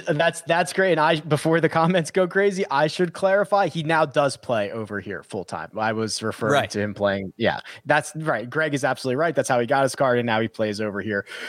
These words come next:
Speaker 1: primarily. And, uh, the results haven't been all that great, but here he is in contention on a Friday evening atop the leaderboard. Max Homa shot a sixty-five.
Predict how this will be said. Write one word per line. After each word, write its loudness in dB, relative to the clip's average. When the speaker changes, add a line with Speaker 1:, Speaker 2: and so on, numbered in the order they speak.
Speaker 1:
primarily. 2
And, 2
uh, 2
the 0
results 0
haven't 0
been 2
all 2
that 0
great, 0
but 4
here 2
he 4
is 0
in 0
contention 2
on 2
a 4
Friday 2
evening -2
atop 0
the -2
leaderboard. 2
Max 2
Homa 4
shot 2
a 2
sixty-five. 2